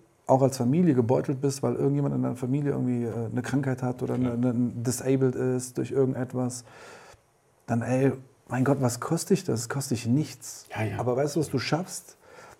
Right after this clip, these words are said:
Speaker 1: Ich schaffe es, ohne dass ich bei dir bin, einen Anker in dein Herz zu setzen, der meinen Namen trägt.
Speaker 2: Ja, natürlich.
Speaker 1: Und ich muss gar nicht da sein, aber ich habe eine Erinnerung geschaffen.
Speaker 2: Klar.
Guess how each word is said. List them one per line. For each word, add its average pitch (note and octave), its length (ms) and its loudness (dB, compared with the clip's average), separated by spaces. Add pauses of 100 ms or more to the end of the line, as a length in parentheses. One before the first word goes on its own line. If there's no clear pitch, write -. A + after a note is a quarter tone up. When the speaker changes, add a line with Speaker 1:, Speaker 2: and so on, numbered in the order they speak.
(220)
Speaker 1:
Ich B2+ 140 0
schaffe D#3 220 4
es, C#3 160 -2
ohne E3 220 4
dass D3+ 160 6
ich C3+ 160 0
bei D3+ 160 4
dir D#3+ 160 6
bin, C3 400 2
einen B2+ 180 0
Anker E3 360 0
in B2 80 2
dein A#2+ 160 2
Herz B2 280 0
zu C#3 80 -2
setzen, B2+ 320 0
der C3 80 4
meinen B2+ 220 4
Namen C#3+ 300 2
trägt. A2+ 360 -4
Speaker 2:
Ja, G2 120 -6
natürlich. D#2+ 380 -8
Speaker 1:
Und A#2+ 280 -2 (160)
ich - 140 -2
muss F#3 160 4
gar D#3 100 2
nicht C3+ 180 0
da D#3+ 220 2
sein, A#2 320 0 (120)
aber B2+ 120 0
ich B2+ 100 0
habe C#3 140 -2
eine C3 180 4
Erinnerung D3 340 2
geschaffen. A#2 500 -4
Speaker 2:
Klar. F#2 160 -10